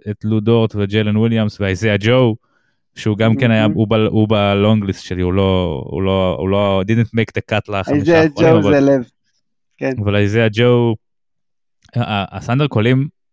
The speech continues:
Speaker 1: אחת עשרה אחוז, ה-effective field goal שלהם אחת עשרה אחוז יותר גבוה כשהוא על הפרקט. שזה גם אומר,
Speaker 2: <laughs>
Speaker 1: כאילו,
Speaker 2: אוקיי.
Speaker 1: כמה, כמה גרועים ה-, החמישייה, שהם קולים כל כך גרוע, אבל כאילו, זה די
Speaker 2: לא,
Speaker 1: מטורף,
Speaker 2: יש
Speaker 1: זה
Speaker 2: להם
Speaker 1: נתון,
Speaker 2: חמישייה
Speaker 1: אה,
Speaker 2: של נגרים,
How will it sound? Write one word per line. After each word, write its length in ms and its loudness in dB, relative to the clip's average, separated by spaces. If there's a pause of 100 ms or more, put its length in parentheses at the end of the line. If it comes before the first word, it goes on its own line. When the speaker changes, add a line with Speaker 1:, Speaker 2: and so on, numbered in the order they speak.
Speaker 1:
אחת 260 -4
עשרה 160 0
אחוז, 440 0 (340)
ה-effective 520 -4
field 160 -2
goal 80 2
שלהם 200 -4
אחת 200 -4
עשרה 120 -4
אחוז 140 -4
יותר 180 -4
גבוה 500 0 (200)
כשהוא 180 -2
על 60 0
הפרקט. 480 -10 (560)
שזה 260 -2
גם 100 2
אומר, 200 6
Speaker 2:
<laughs> 40 -2
Speaker 1:
כאילו, 120 2
Speaker 2:
אוקיי. 140 0
Speaker 1:
כמה, 220 0
כמה 220 0
גרועים 420 2
ה-, 80 2 (460)
החמישייה, 680 0
שהם 160 0
קולים 200 2
כל 100 2
כך 180 -2
גרוע, 320 0
אבל 220 0
כאילו, 240 -6 (760)
זה 200 -16
די 140 0
Speaker 2:
לא, 100 4
Speaker 1:
מטורף, 260 4
Speaker 2:
יש 80 0
Speaker 1:
זה 80 2
Speaker 2:
להם 100 2
Speaker 1:
נתון, 140 -2
Speaker 2:
חמישייה 280 4
Speaker 1:
אה, 60 4
Speaker 2:
של 120 0
נגרים, 560 0